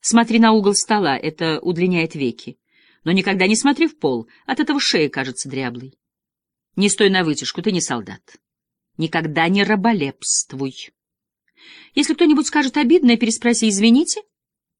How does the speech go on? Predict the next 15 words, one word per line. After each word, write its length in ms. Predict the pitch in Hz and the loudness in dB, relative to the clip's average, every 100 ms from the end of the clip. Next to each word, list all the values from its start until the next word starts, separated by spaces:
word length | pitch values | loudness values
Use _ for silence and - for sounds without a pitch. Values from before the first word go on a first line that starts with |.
| _ _ _ | _ _ _
будь 160 | 370 - | -4 -2
то 80 | 311 | 0
не 100 | 269 | 0
расслышала. 640 | 233 - 226 - - 98 _ _ _ _ _ | -2 -4 -6 -10 -12 -16 _ _ _ _ _
В 120 | - 156 | -8 -2
девяти 300 | 180 196 185 | 0 0 -2
случаях 420 | - 180 180 175 | -2 -2 -2 0
из 140 | 175 | -2
десяти 500 | 160 170 175 - 190 - | -2 -4 -6 -2 -2 -2
у 100 | 156 | -2
него 240 | 156 156 | -2 -2
духу 380 | 147 180 - 120 | -2 -4 -2 -6
не 80 | 113 | -6
хватит 420 | - 113 - - | -8 -12 -12 -14
повторить. 640 | 120 - 117 113 - - | -14 -10 -10 -10 -12 -16